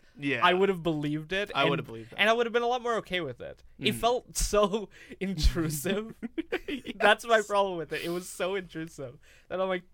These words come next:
Speaker 2: "Now's not the time."
Speaker 1: Yeah.
Speaker 2: We are setting up for a really cool arc, and this is what you're, you're
Speaker 1: And this
Speaker 2: spending
Speaker 1: is what
Speaker 2: time
Speaker 1: is
Speaker 2: on.
Speaker 1: <laughs>
Speaker 2: Yeah, like, I did not need that.
Speaker 1: Yeah.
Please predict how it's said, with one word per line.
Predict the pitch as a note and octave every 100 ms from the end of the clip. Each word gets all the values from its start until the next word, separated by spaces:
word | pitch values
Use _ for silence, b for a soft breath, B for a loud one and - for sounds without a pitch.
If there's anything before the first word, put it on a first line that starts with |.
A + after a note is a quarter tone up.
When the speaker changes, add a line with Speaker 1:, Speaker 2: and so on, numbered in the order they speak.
| -
Speaker 2:
"Now's | E3+ F#3+ E3+
not | D#3+ D3 C#3+
the | D3
time." | - B2+ F#2+ D2+ C3+ - -
Speaker 1:
Yeah. | A#2 G#2 G#2 G#2
Speaker 2:
We | E3+ G#3
are | G#3
setting | - F#3 F3 D#3+
up | C#3
for | - C#3+ C#3+
a |
really | D3 E3 E3 D#3+
cool | - C#3+ -
arc, | B2+ B2 B2 - - _ _
and | D3+ C#3+ C#3
this | C#3+ D#3
is | F3 D#3
what | D3+ C3+
you're, | C#3+ C3 A2
you're | C#3 B2+ - -
Speaker 1:
And | D3 D3
this | D#3 D3
Speaker 2:
spending | D3
Speaker 1:
is | C#3+
what | D3+ D3 C3
Speaker 2:
time | D3+ C#3
Speaker 1:
is | C#3
Speaker 2:
on. | D#3 D#3+
Speaker 1:
<laughs> | F3+ E3+ -
Speaker 2:
Yeah, | A#3 E3+ F3+ F3+ F3+
like, | F3
I | F3+
did | F3+ G3+
not | G3 F3+ D#3+
need | D3 B2
that. | A#2 E2 - -
Speaker 1:
Yeah. | A#2 G2+